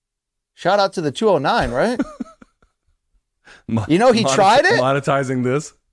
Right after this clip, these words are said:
Speaker 1: He tried it and he liked it. You know, there you go. I get it. Hey, Luke, Halloween's coming up soon. Here's the best costume already of two thousand twenty-two. They call this one Laces Out.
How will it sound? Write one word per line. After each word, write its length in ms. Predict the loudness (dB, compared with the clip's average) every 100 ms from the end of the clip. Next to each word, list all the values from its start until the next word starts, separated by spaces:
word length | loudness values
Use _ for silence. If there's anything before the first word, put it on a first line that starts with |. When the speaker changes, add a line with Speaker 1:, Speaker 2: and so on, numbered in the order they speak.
| _ -10
Speaker 1:
He 160 | -6 -2
tried 360 | 2 4 4
it 140 | 0 0
and 80 |
he 80 | 0
liked 360 | 2 2 2 0
it. 160 | -2 -2
You 120 | 0
know, 220 | 2 4
there 160 | 2 -2
you 80 | 0
go. 220 | 2 4
I 140 | 4
get 240 | 2 0 0
it. 120 | -2 -10 0
Hey, 120 | 2
Luke, 200 | 4 0
Halloween's 580 | 2 0 2 0 0 -2
coming 240 | 0 2
up 140 | 2 0
soon. 240 | 0 0
Here's 220 | 2 0
the 100 | 0
best 300 | 2 0 0
costume 560 | -2 -2 -2 0 0 0
already 640 | 2 4 4 4 4 2
of 100 | -2
two 160 | -2 -2
thousand 400 | 2 2 0 -4
twenty-two. 580 | -2 -2 -2 0 0 0 -6 -20 _ -4
They 120 | -2
call 240 | 2 2
this 180 | 2 0
one 340 | 0 0 0 2
Laces 440 | 2 0 -2 0
Out. 400 | 0 0 -2